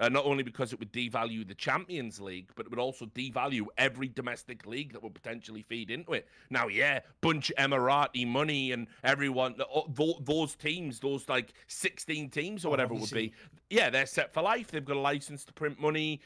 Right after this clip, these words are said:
Speaker 1: Uh, their games would, you know, command a bigger fee for the pay-per-view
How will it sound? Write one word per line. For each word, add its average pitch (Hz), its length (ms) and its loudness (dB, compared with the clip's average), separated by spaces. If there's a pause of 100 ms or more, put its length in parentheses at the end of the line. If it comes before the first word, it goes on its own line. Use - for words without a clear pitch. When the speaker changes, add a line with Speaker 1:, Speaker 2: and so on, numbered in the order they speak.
(180)
Speaker 1:
Uh, 143 140 6
their 135 160 4
games 139 460 0
would, 139 200 -2 (200)
you 131 80 -2
know, 135 80 4
command 135 400 -2
a 123 40 -4
bigger 113 280 -6
fee 151 400 -2
for 135 100 -14
the 120 80 -10
pay-per-view 147 760 -2